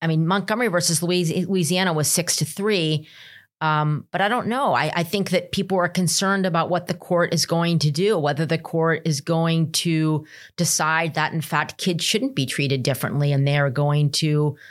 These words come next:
um, go backwards in what has been a steady progression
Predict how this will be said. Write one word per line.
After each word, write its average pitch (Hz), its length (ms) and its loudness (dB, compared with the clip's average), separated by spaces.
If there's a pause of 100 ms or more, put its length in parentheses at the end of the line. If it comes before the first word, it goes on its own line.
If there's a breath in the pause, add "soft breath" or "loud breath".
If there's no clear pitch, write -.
(300 loud breath)
um, 143 500 0 (180)
go 175 120 -2
backwards 147 640 -2
in 143 300 0
what 156 140 2
has 170 160 0
been 151 180 -2
a 143 40 2
steady 160 360 0
progression 156 840 0